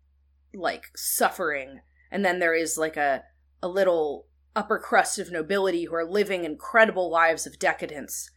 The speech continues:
but who understand on some level that their society is sick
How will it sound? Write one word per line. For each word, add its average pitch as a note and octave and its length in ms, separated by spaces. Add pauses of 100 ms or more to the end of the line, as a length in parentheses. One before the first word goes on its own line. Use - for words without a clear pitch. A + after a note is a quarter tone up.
(280)
but F3+ 140
who G3+ 200
understand F3+ 680
on D3+ 120
some E3 260
level D#3 360
that D3 200
their C#3+ 320 (300)
society F3+ 680
is D3+ 200
sick - 460